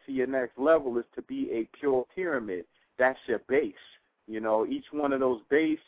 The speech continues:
constitute a particular note on the piano, so it's straight just music getting played and arranged in the scale.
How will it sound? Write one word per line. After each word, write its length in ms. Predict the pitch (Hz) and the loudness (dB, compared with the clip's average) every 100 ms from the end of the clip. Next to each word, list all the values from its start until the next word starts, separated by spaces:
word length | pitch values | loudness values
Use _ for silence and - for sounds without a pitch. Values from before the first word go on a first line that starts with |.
| _ | _
constitute 720 | - 143 135 - 127 - 147 | -4 0 0 -2 -18 -8 -4
a 60 | 117 | -4
particular 720 | - - 156 - 123 123 107 - _ _ 107 | -8 -8 -6 0 4 6 4 0 _ _ 0
note 320 | 135 143 - | 4 4 2
on 220 | 127 127 | -4 -4
the 60 | 120 | -4
piano, 640 | - 120 139 156 139 107 - | -8 -8 -2 0 2 -2 -4
so 140 | 113 110 | -4 -4
it's 100 | - | -6
straight 260 | - 147 113 | -4 -4 -4
just 180 | 107 101 | -12 -12
music 520 | 113 165 170 135 117 | -10 -10 -6 -4 -2
getting 220 | 123 98 - | -4 -10 -8
played 440 | 165 165 143 127 113 _ _ - | -2 0 0 -2 -4 _ _ -6
and 140 | 110 | -4
arranged 580 | 101 110 147 143 139 135 | -2 0 0 0 -2 -4
in 80 | 110 | -10
the 80 | 98 - | -10 -10
scale. 440 | 175 165 90 - | -6 -4 -4 -6